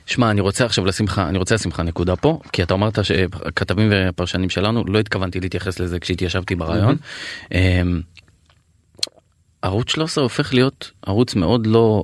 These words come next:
Speaker 1: אהוב, אה, לפחות מה שאני רואה ברשתות החברתיות.
Speaker 2: מהמם.
Speaker 1: אה,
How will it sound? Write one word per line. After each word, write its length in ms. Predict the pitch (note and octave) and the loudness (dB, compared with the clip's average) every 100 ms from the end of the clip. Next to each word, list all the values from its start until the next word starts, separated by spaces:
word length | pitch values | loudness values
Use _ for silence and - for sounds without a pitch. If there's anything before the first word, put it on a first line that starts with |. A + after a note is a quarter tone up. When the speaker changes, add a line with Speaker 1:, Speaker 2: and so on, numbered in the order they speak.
| - | 0
Speaker 1:
אהוב, 480 | F#2+ A2 C#3 F#2 F2+ G2 _ - | 2 4 4 2 -4 -10 _ -2
אה, 60 | F2+ F2 E2+ E2+ D#2+ | 0 2 0 -2 -4
לפחות 380 | F2 G2 G#2+ | -4 0 0
מה 120 | G2+ G2 | 0 -2
שאני 220 | F2+ F#2+ | 0 0
רואה 160 | F2+ | 0
ברשתות 500 | E2+ F2 - F#2 F2+ | 0 0 -2 -2 -2
החברתיות. 720 | - - E2 E2+ E2+ F#2+ C3+ - _ G2+ | -4 -4 -4 -2 0 0 -2 -6 _ -12
Speaker 2:
מהמם. 240 | G2 A#2 - | -8 -8 -10
Speaker 1:
אה, 60 | - | -4